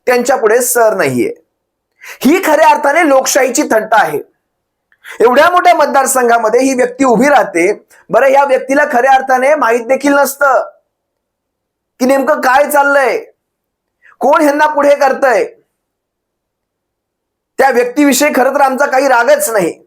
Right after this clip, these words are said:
आमचा राग आहे तो प्रशासनाच्या विरोधात. जे कोणी हे सगळं घडवून आणतंय त्या व्यक्तीला त्या पंचवीस हजाराचा जो डिपॉझिट भरावा लागतो तिथे, ज्यांचा आता ह्यांचा डिपॉझिट जप्त नसेल झाला कारण पाच टक्क्याच्या वर मतदान मिळालं असेल,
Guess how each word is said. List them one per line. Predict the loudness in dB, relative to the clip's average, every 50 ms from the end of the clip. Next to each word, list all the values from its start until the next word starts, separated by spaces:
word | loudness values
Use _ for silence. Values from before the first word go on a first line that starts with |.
| _ _ _ _ -20 -18 -10 -4 -2
आमचा | -2 -2 -2 0 0 0
राग | 2 2 0 0 0 0
आहे | 0 0 -2 -2
तो | 0 -2 -2 -2
प्रशासनाच्या | -2 -2 -2 0 0 0 0 0 0 -2 -2 -2 -2 -2 -2
विरोधात. | -2 0 0 -2 0 0 -2 -4 -4 -6 _ _ _ _ _ _ _ _ _ _ _ _ _ _ -20 -12 -6 -4
जे | -2 0 2 0 0
कोणी | 0 0 0 2 2
हे | 2 0 0
सगळं | 0 0 2 2 2 0
घडवून | 0 -2 0 0 0 0 0 0
आणतंय | 0 -2 -2 -4 -2 -2 -2 -2 -4 -10 _ _ _ _ _ _ _ _ _ _ _ _ _ _ _ _ _ _ _ _ _ _ _ _ _ _ -20 -12 -4 -2
त्या | 0 2
व्यक्तीला | 2 0 0 0 0 0 2 2 4 4 2 2
त्या | 0 0 0 0 2 2
पंचवीस | 0 0 -2 -2 -2 -2 -2 -2 0 0
हजाराचा | 2 2 2 0 0 0 0
जो | 0 0
डिपॉझिट | 0 -2 -2 -2 0 0 0 0 0
भरावा | 0 0 2 2 2 2 2
लागतो | 0 0 -2 -2 -2 -4
तिथे, | -2 -4 -4 -2 0 0 0
ज्यांचा | 0 0 -2 -4 -2 -2 0 0
आता | 0 0 -2 -2 -2 -2
ह्यांचा | -2 -2 -2 -2 -2
डिपॉझिट | -2 -2 -2 -2 -2 -2 -2 -2 -4
जप्त | -4 -2 -2 -2
नसेल | -2 0 0 0
झाला | 0 0 0 0
कारण | 0 0 -2 -2
पाच | -2 -2 -2 -2 -2 -4
टक्क्याच्या | -6 -6 -2 -2 -2 0 0 0
वर | 2 2 0
मतदान | 0 -2 -2 -2 -4 -2 -2
मिळालं | -2 0 0 0
असेल, | -2 -2 -4 -8